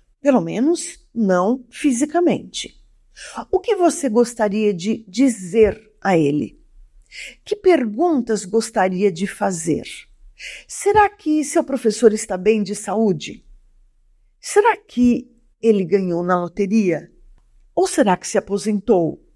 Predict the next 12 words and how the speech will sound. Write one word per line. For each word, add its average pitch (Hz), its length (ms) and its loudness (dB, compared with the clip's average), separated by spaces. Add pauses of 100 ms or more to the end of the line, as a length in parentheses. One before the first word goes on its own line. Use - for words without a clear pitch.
(260)
Ou 269 560 -2 (880)
pense 311 380 0
um 196 100 0
pouco 175 360 -2
mais. - 680 -8 (260)
Levante 294 960 0 (120)
hipóteses. 226 1500 0 (440)
Afinal, 190 760 -2 (440)
você 202 680 4 (180)
e 202 80 -4
seu 180 200 6
professor, 175 760 -4